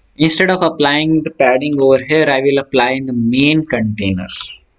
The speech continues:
Now let's save it. Yes, it's looking fab now. Perfect. Now let's give it a border also.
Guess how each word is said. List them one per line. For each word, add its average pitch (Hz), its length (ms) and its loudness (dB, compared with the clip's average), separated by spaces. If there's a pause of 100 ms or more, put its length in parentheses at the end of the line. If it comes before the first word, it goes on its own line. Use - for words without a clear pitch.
(380)
Now 147 160 2
let's 143 320 0
save 123 200 2
it. 196 80 -4 (640)
Yes, - 920 -2
it's 113 200 -2
looking 139 280 0
fab 110 360 0
now. 92 140 -4 (440)
Perfect. - 420 -2 (420)
Now 180 160 4
let's 180 300 0
give 156 160 2
it 160 120 0
a 156 60 -2
border 127 480 0
also. 104 320 -2